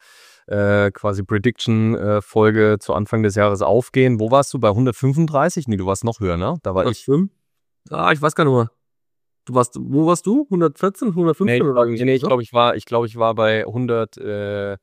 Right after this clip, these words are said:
Speaker 1: fünfunddreißig im Max. Oder warst du das? Bin mir gar nicht mehr sicher. Wenn nicht, muss ich
Speaker 2: Sehr
Speaker 1: mir
Speaker 2: bearish, sehr bearish.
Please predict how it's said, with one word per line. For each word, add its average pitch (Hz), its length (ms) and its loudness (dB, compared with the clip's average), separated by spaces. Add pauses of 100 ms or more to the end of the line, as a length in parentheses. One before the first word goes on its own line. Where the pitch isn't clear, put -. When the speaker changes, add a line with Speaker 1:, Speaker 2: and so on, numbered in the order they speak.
(260)
Speaker 1:
fünfunddreißig 135 760 -2
im 104 100 -2
Max. - 440 -2 (1700)
Oder 101 160 -8
warst 95 180 -10
du 107 80 -10
das? 87 360 -10
Bin 139 120 4
mir 180 120 4
gar 156 100 4
nicht 151 80 -2
mehr 143 120 -2
sicher. 95 320 -8 (100)
Wenn 123 140 0
nicht, 170 140 0
muss 139 160 0
ich 165 100 0
Speaker 2:
Sehr 151 40 2
Speaker 1:
mir 127 160 -4
Speaker 2:
bearish, 151 340 2 (120)
sehr 135 240 -2
bearish. 120 440 -4